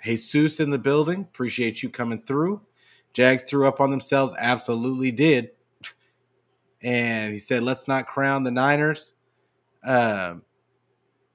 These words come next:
I, I'm reserving judgment as well. And I know that that's probably not the,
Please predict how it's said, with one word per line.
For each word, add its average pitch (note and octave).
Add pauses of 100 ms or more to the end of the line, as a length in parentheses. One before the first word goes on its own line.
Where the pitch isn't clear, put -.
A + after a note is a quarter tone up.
(720)
I, F#3+
I'm E3+
reserving C#3
judgment A#2
as G2
well. F#2+ (960)
And A#2+ (500)
I C3
know D3+
that B2+
that's C3
probably C#3+
not C3+
the, A#2+